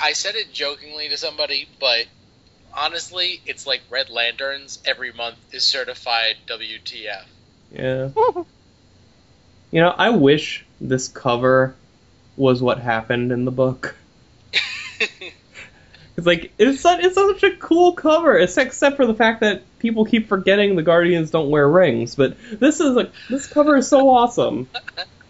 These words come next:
Speaker 2: Like, this is the, this is the battle Atrocitus has been wanting to have forever.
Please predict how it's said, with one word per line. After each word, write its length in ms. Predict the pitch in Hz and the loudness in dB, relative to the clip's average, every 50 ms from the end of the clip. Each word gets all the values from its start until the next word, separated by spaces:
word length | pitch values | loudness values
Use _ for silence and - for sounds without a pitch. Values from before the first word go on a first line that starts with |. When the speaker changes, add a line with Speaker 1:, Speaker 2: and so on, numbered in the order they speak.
| 190 196 - - _ - - - - - - - - | -10 -10 -10 -10 _ -20 -20 -20 -20 -20 -10 -2 0
Speaker 2:
Like, 180 | 226 226 185 | 0 2 2
this 180 | 190 269 302 302 | 2 2 2 4
is 120 | 330 311 | 2 2
the, 140 | 320 311 262 196 - - - 170 | 2 2 2 2 -2 -10 -4 0
this 200 | 220 302 302 349 | 2 2 2 2
is 140 | 302 277 | -2 0
the 100 | - 262 | 2 0
battle 500 | 220 190 - 185 190 208 214 220 208 202 | 0 2 2 2 2 2 2 2 2 0
Atrocitus 480 | 190 - 214 185 185 190 - 208 196 202 | 0 0 0 0 0 0 -2 -4 -2 -2
has 140 | 196 175 165 | -4 -4 -2
been 180 | 165 160 151 | 0 0 0
wanting 300 | 147 147 151 160 170 175 | 2 2 2 2 2 2
to 100 | 160 147 | 2 0
have 340 | 135 139 147 139 139 147 147 | 0 0 0 0 0 0 -2
forever. 760 | - - - 139 131 - - 131 131 131 131 117 - - - | -2 -2 -2 0 0 0 -2 -4 -2 0 0 0 -2 -2 -6